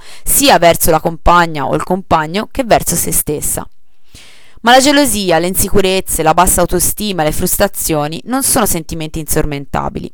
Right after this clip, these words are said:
Si può lavorare su questi sentimenti per ridurli alla loro minima espressione.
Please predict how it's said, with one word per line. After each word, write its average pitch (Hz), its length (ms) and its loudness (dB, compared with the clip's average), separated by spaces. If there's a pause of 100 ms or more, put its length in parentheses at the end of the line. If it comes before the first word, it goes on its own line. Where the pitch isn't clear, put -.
(280)
Si - 120 -2
può 269 100 6
lavorare 208 460 6
su - 100 4
questi - 280 0
sentimenti 147 640 -6
per 180 140 2
ridurli 208 520 4
alla 170 240 0
loro 202 240 4
minima 220 360 -2
espressione. 139 760 -4